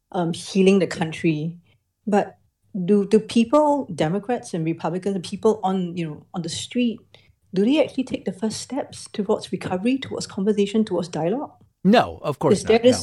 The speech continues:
Speaker 2: no.
Speaker 1: sense? Do
Speaker 2: In
Speaker 1: you feel
Speaker 2: fact,
Speaker 1: that?
Speaker 2: I, I would expect, so if Donald Trump announces that his twenty twenty-four candidacy soon, I think that we will have four years of, of insanity once again.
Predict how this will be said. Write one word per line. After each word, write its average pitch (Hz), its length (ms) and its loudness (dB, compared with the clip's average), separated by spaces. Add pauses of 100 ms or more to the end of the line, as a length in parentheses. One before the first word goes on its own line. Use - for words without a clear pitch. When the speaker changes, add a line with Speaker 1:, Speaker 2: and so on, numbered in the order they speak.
Speaker 2:
no. 220 120 4
Speaker 1:
sense? - 260 -8
Do - 40 2
Speaker 2:
In 180 80 8
Speaker 1:
you 208 80 4
feel 208 140 8
Speaker 2:
fact, 208 140 8
Speaker 1:
that? 247 140 4
Speaker 2:
I, 156 200 4
I 160 100 6
would 190 160 2
expect, - 580 -2 (220)
so 139 380 2 (180)
if 147 200 2
Donald 180 380 2
Trump 170 320 -2
announces 131 580 -2
that 127 280 0
his 127 240 -4
twenty 127 300 0
twenty-four 123 500 0
candidacy 127 720 -2
soon, 165 460 -2 (440)
I 143 140 4
think 151 220 0
that 151 100 2
we 139 100 -2
will 123 140 0
have 131 160 -2
four 139 320 2
years 123 420 2
of, 113 200 -4 (100)
of 120 160 0
insanity 113 580 -2
once 107 280 -4
again. 101 380 -4